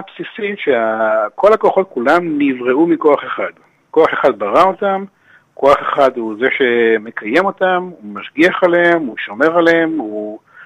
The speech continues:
הוא רוצה בטובתם, הוא מנהיג אותם, אה, ולאחר מכן כל שאר הכוחות הם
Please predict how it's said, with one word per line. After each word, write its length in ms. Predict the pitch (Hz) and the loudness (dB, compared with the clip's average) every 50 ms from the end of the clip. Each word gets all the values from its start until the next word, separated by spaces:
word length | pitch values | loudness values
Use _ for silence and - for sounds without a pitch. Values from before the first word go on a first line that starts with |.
| - _ _ _ | -20 _ _ _
הוא 140 | 107 107 104 | -8 -4 -4
רוצה 240 | 113 113 - 143 | -4 -2 0 0
בטובתם, 720 | 139 131 147 131 110 107 - - 170 180 185 185 185 185 180 175 | 0 2 2 0 -2 -2 -2 2 4 4 6 4 4 2 -2 -4
הוא 140 | 147 117 | -6 -6
מנהיג 300 | 107 107 104 139 170 185 | -6 -8 -4 -4 -2 -2
אותם, 400 | 190 185 185 190 185 185 185 190 196 - _ _ _ _ - - - - - - - - _ - - | -2 -2 0 0 0 0 0 -4 -8 -14 _ _ _ _ -20 -20 -20 -20 -20 -20 -20 -20 _ -14 -10
אה, 60 | 107 107 107 107 107 107 107 107 107 104 107 107 107 107 - - 107 107 - - - | -8 -6 -4 -4 -2 -2 -2 -2 -4 -4 -6 -8 -10 -12 -16 -16 -18 -20 -20 -20 -18
ולאחר 340 | - 107 113 117 - - 226 | -14 -6 -4 0 2 2 2
מכן 260 | 233 247 - 165 151 143 | 2 0 -2 -4 -4 0
כל 180 | - 185 185 | 0 0 2
שאר 120 | - 196 208 | 4 2 2
הכוחות 600 | 202 - - 190 - - 254 247 233 226 - - | 2 2 0 0 2 2 0 0 0 -2 -4 -4
הם 160 | 151 139 | -6 -6